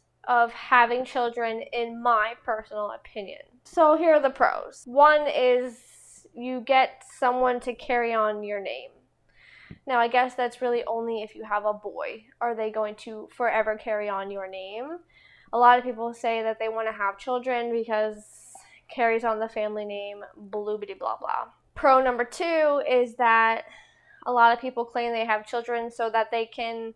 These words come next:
have someone take care of them when they're old. And I personally don't think that you should put that kind of pressure on your child.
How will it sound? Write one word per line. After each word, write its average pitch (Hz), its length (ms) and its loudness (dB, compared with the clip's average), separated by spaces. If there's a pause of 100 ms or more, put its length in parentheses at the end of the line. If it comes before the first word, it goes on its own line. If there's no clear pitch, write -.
(160)
have 240 380 2
someone 262 360 0
take 269 280 -2
care 349 200 4
of 311 80 -4
them 330 140 2
when 320 160 4
they're 311 180 8
old. 254 420 6 (100)
And 247 200 -2
I 226 440 4
personally 277 560 -6
don't 226 260 -6
think 233 300 -10
that 220 480 0 (180)
you 247 300 -10
should 233 320 -8
put 262 280 -2
that 269 260 4 (280)
kind 240 360 -2
of 220 240 -2 (260)
pressure 330 380 2
on 254 160 4
your 226 160 -2
child. 262 840 0